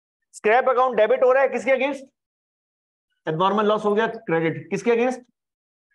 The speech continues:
तो ये entry आपने balance फिगर के through post कर दी। सर अब अपने account close करना है, अ, इनकम और एक्सपेंस के सारे account profit and loss से बंद होते हैं,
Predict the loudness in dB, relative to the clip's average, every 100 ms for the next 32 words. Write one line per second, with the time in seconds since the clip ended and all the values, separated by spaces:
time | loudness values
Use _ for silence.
0 | -20 _ _ _ -2 0 0 -2 0 0
1 | -2 -4 -2 -2 -2 -2 -2 -2 -2 0
2 | -2 -2 -4 -4 -2 -2 0 -2 0 0
3 | 0 -2 0 -2 0 0 0 -4 -12 _
4 | _ _ _ _ -2 0 0 -2 -2 0
5 | 0 0 -2 -2 -4 -2 -2 0 0 0
6 | 0 -2 0 -2 0 0 0 0 0 0
7 | 2 2 2 -2 -4